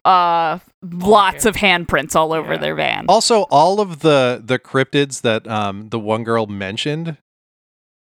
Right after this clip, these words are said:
Speaker 3: turn out to be real. So,
Speaker 1: Oh,
Speaker 3: like,
Speaker 1: yeah, those, those are all the
Speaker 2: Uh,
Speaker 1: ones
Speaker 2: yeah.
Speaker 1: that murder the hell out of those
Speaker 3: I,
Speaker 1: dudes.
Speaker 3: either,
Speaker 2: <laughs>
Speaker 3: either those are legends that she was telling that were actually real, or she just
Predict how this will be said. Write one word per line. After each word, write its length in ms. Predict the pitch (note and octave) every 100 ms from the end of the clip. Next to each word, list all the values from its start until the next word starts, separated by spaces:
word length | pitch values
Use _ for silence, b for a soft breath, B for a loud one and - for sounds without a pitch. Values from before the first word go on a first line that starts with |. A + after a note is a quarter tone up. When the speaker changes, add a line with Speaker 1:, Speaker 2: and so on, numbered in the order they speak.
| _ -
Speaker 3:
turn 200 | B2+ C#3
out 160 | A#2 -
to 60 |
be 140 | G#2+ G2+
real. 400 | G2+ - - _ -
So, 160 | D#3+
Speaker 1:
Oh, 40 | -
Speaker 3:
like, 100 | C#4
Speaker 1:
yeah, 60 |
those, 220 | A#3 B3 G#3+
those 280 | C#4 C#4+
are 80 | C#4
all 120 | C4 B3
the 40 |
Speaker 2:
Uh, 20 |
Speaker 1:
ones 160 | A#3+ A#3
Speaker 2:
yeah. 60 | -
Speaker 1:
that 140 | A3+
murder 400 | A3 A3 G#3 G#3
the 100 | G3+
hell 160 | F#3 F3+
out 120 | E3+
of 60 | D#3+
those 180 | D#3 D3+
Speaker 3:
I, 140 | F3
Speaker 1:
dudes. 140 | G#3 -
Speaker 3:
either, 460 | F#3+ F#3+ F#3+ F#3
Speaker 2:
<laughs> 40 | E3
Speaker 3:
either 240 | E3 F3
those 260 | D#3+ E3+ D#3+
are 160 | D#3+
legends 720 | C3 A#2+ C#3 D#3+ G3 G3+ F#3+
that 160 | - F3
she 100 | -
was 140 | F3
telling 320 | - F3 F3 E3+
that 100 | C3+
were 100 | C3
actually 320 | C3 - B2+
real, 400 | G2+ B2+ C#3 D#3+
or 300 | D#3 B2+ B2+
she 200 | - C3+
just 340 | B2 A#2+ -